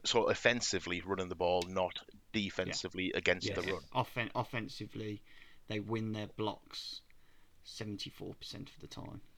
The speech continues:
Speaker 2: according to P F F and E S P N, which I find wild. But you know what?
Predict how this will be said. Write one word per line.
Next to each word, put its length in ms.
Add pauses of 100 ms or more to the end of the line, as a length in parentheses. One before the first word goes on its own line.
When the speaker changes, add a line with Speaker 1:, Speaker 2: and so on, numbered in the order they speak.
(400)
Speaker 2:
according 540
to 120
P 180
F 160
F 180 (100)
and 200
E 80
S 120
P 120
N, 120 (340)
which 180
I 100
find 220
wild. 180 (280)
But 160
you 40
know 100
what? 160